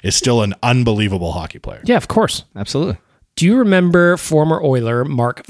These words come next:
Speaker 2: Fistrick?
Speaker 1: Yes.
Speaker 2: He played a cup of coffee here.
Speaker 1: Of course.
Speaker 2: A little bit. I used to play shinny with him.
Speaker 1: Yeah.
Speaker 2: And he was dominant. It's not like Mark Fistrick, the guy who was in and out of the lineup, can't play hockey. He dominated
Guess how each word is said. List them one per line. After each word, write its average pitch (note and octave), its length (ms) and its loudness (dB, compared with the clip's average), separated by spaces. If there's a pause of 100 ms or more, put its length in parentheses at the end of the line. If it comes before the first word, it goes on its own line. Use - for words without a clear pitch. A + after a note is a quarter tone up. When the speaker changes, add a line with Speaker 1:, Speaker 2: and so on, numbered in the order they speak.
Speaker 2:
Fistrick? - 640 -4 (160)
Speaker 1:
Yes. - 560 -4
Speaker 2:
He - 60 -20
played F3 180 0
a D#3 40 0
cup D3+ 180 0
of B2 60 -8
coffee A2+ 320 -2
here. A#2+ 280 -2
Speaker 1:
Of - 80 -20
course. A3+ 240 0
Speaker 2:
A G#3+ 40 4
little B2+ 220 0
bit. - 180 -4 (120)
I D3+ 60 2
used - 160 2
to - 60 -10
play F#3 120 2
shinny D3+ 340 0
with G2+ 120 -6
him. - 220 -16 (100)
Speaker 1:
Yeah. D#2+ 160 -6 (540)
Speaker 2:
And D3 160 2
he F#3+ 240 2
was F3 180 2
dominant. A2+ 720 -2 (540)
It's D#3+ 180 2
not G#3 220 4
like G3 300 2
Mark D#3+ 240 2
Fistrick, C#3 420 0
the C3+ 80 -2
guy A#2 220 -2
who A#2+ 80 4
was A#2 120 2
in A#2 100 0
and A2+ 120 0
out A2 80 -2
of G#2+ 60 -4
the G#2 60 -4
lineup, G2+ 380 -6
can't G#2+ 240 -8
play B2 160 -4
hockey. G#2+ 320 -4
He D3 260 -4
dominated A#2 720 0